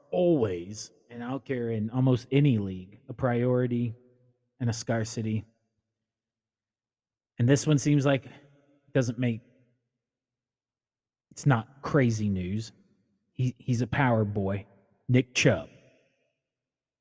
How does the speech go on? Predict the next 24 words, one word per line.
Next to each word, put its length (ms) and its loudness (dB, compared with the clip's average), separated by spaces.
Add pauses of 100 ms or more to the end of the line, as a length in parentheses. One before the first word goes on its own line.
(520)
Chubb's 360 4
expected 440 2
to 40 2
be 180 2
a 40 0
major 720 0
value 420 0
pick 240 -6 (760)
if 80 -10
you 60 -8
can 120 -4
pick 160 0
him 100 4
up 140 2
in 80 2
the 60 4
second 360 -8
round. 220 -6 (2250)
I 80 2
expect 340 -2
him 100 2
to 60 -4
be 140 -4
kept, 520 -10